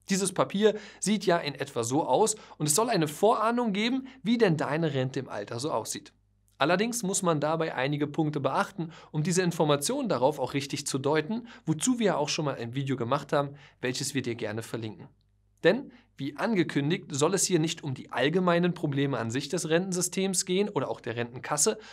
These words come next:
sondern um die wirklichen konkreten Zahlen.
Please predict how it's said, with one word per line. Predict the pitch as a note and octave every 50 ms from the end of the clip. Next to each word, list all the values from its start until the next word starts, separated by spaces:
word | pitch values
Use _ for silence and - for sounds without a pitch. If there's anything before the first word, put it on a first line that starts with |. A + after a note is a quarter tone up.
| - -
sondern | - - E3+ G3 A3+ B3 A#3+ A#3 A#3 - - -
um | - F#3+ F3+
die | D#3+ D#3+ D3+ C#3+ C#3+ D3+
wirklichen | F#3+ G3+ G3+ G3+ G3 F3 - - E3 D3+
konkreten | D#3 - C#3 B2+ A#2+ - - - C3+ B2 B2 - - -
Zahlen. | - - - D#3+ D3 A#2+ F#2+